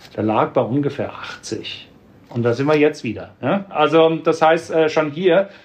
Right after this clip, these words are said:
äh, sieht man entsprechend, dass, äh, der Inflationsauftrieb aufnimmt. Im Dezember ist es dann wieder ein bisschen runtergegangen, bevor es dann wirklich ganz steil deutlich über die hundert marschiert ist. Ähm, und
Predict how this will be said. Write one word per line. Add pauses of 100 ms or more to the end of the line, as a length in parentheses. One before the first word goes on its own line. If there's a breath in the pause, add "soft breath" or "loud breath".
(100)
äh,
sieht
man
entsprechend,
dass,
äh,
der
Inflationsauftrieb
aufnimmt. (200 loud breath)
Im
Dezember
ist
es
dann
wieder
ein
bisschen
runtergegangen,
bevor
es
dann
wirklich
ganz
steil (180)
deutlich
über
die
hundert
marschiert
ist. (520 loud breath)
Ähm,
und